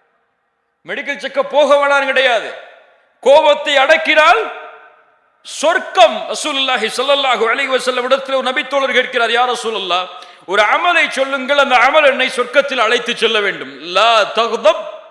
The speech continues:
வலக்கல் ஜன்ன", கோபப்படாதே, உனக்கு சொர்க்கம் உண்டு.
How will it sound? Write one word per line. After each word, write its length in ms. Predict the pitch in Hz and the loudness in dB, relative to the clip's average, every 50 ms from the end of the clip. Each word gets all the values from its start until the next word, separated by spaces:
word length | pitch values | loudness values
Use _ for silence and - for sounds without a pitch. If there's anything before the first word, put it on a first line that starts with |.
| - - _ _ - | -20 -20 _ _ -18
வலக்கல் 580 | 143 151 170 208 262 269 214 - - 269 330 233 | -12 -8 -4 -2 0 0 -2 0 0 -2 -2 -2
ஜன்ன", 300 | - 160 123 113 104 - - - _ _ _ _ _ _ _ _ _ _ _ _ _ _ - | -2 -6 -8 -8 -12 -20 -20 -20 _ _ _ _ _ _ _ _ _ _ _ _ _ _ -6
கோபப்படாதே, 840 | - 247 302 330 320 294 277 - 240 240 233 226 220 214 202 240 285 | -2 0 0 2 2 2 2 0 -2 0 2 2 2 2 2 0 0
உனக்கு 320 | 262 233 220 214 - - | -2 -4 -8 -10 -12 -12
சொர்க்கம் 400 | - - 214 196 - - 214 180 | -10 -10 -10 -10 -10 -12 -12 -12
உண்டு. 240 | 156 139 117 113 | -14 -18 -18 -20